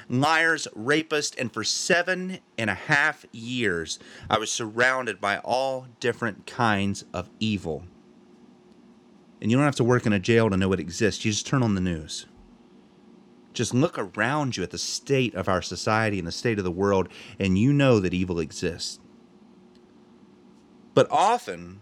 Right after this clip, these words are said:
what we think about is the kind of evil that's captured, and the kind of evil that gets some semblance of human justice, like in a jail. These men and women were captured, they were behind bars, they were awaiting sentencing, th-,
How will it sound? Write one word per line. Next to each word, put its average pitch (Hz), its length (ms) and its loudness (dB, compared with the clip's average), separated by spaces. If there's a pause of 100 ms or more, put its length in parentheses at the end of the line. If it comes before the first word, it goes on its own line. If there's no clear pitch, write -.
(120)
what 123 160 0
we 107 80 -2
think 110 240 -4
about 95 200 -2
is 95 100 -12
the 104 80 -12
kind 110 220 -6
of 90 60 -10
evil 92 240 -8
that's - 200 -12
captured, - 600 -6 (1400)
and 110 80 0
the 113 60 4
kind 123 180 2
of 104 60 -4
evil 107 320 -4
that 95 140 -6
gets 107 180 -4
some 110 300 0
semblance 101 680 0
of 87 80 -6
human 92 640 -2
justice, - 720 -4 (920)
like 98 180 0
in 92 80 0
a 87 60 -2
jail. 98 480 2 (1160)
These 90 120 -6
men 95 140 2
and 92 80 2
women 92 220 0
were 82 100 -4
captured, 117 460 -2
they 87 80 -8
were 85 120 -8
behind 92 300 -6
bars, 104 320 0
they 90 80 -8
were 85 100 -6
awaiting 95 320 -4
sentencing, 92 720 -2
th-, 95 140 0